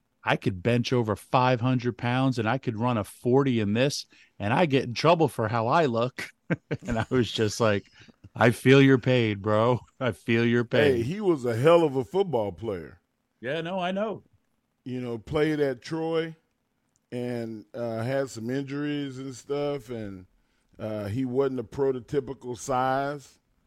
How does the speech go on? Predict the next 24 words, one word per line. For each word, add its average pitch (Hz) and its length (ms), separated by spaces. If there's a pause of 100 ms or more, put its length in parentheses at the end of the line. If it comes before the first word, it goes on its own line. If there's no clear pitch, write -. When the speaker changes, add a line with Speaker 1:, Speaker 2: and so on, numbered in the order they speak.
(540)
Speaker 2:
And 113 640 (100)
he 131 220
said, 117 380
"You 123 100
know 131 140
what, 131 200
man? 135 240
I 120 80
was 104 200
not 120 260
gonna 123 240
get 120 340 (540)
a 101 100
fair 131 380
shake 131 420
because 123 380
of 123 80
my 117 180
size. 127 540
I 120 100
was 113 160
better 123 340
than 131 200
people, 131 520